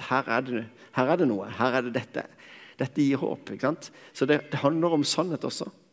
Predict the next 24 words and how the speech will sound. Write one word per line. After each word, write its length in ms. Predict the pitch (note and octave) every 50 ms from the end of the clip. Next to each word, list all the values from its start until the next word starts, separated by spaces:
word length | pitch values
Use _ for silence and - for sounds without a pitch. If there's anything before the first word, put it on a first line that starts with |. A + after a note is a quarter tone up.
| _ _ _ _ _ _ _ _ _ _ _ _ _ _ _ _ _ _ _ G4+ G#4 G#4+ G#4+ G#4+ A4 G#4+ _ _ _ _ _ _ _ _ _ _ _ _ _ _
For 120 | _ - B2
det 40 | E3+
er 60 | G#3+
noen 160 | G#3+ G3+ F#3+
som 100 | - E3+
sier 240 | - - D#3+ D#3 C#3
det 60 | C3
til 120 | - D3 B2+
meg. 180 | C3+ E3+ E3 - - - - - - _ -
«Ja, 100 | C#3 D3+
men 80 | D3 C3
Rune, 240 | D#3 D3+ D3 C3+
du 80 | C3+ F#3
bare 220 | E3 D3+ D3 C#3
tror 180 | - - D3 -
på 80 | - B2+
Gud 240 | A2 C#3 D#3 D3+
fordi 160 | D3+ C#3 B2 C3+
du 80 | -
trenger 240 | - - C3 B2+ B2+
en 100 | A#2+ A#2+
trøst. 520 | - - F#3+ F#3+ - - - - - - - -
Du 160 | - - C3+ C3+
trenger 320 | - - E3 F3+ F#3 D3